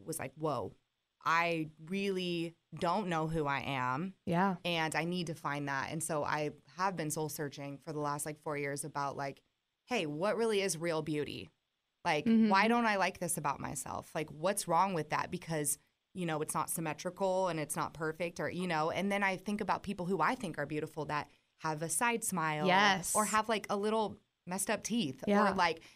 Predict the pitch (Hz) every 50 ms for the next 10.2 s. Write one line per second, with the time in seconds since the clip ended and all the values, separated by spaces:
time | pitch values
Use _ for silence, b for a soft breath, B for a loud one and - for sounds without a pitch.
0 | B - 196 214 220 214 202 175 156 - 160 165 220 254 170 147 208 - 294 254
1 | 240 156 147 151 143 - - 170 220 240 240 - - - - - 170 160 156 151
2 | 151 147 - _ _ _ _ _ _ _ _ - - - 370 262 233 240 269 302
3 | 294 202 196 202 196 - 165 160 160 - - 175 160 160 165 160 156 - 151 151
4 | - - - - - 69 69 - - - - 233 240 226 196 - 85 82 - -
5 | 202 196 - - 190 254 254 269 269 - 277 262 226 - - 269 262 254 269 233
6 | 220 214 208 233 254 247 240 220 208 214 - - 214 202 196 202 - - 220 220
7 | - - 190 - - 233 240 226 190 180 175 196 196 190 - 202 196 190 214 202
8 | 202 196 190 185 180 - - - 202 202 196 190 190 185 185 196 208 277 277 226
9 | 196 190 180 175 185 190 175 165 170 175 180 180 - 330 233 226 254 302 302 233
10 | - 190 -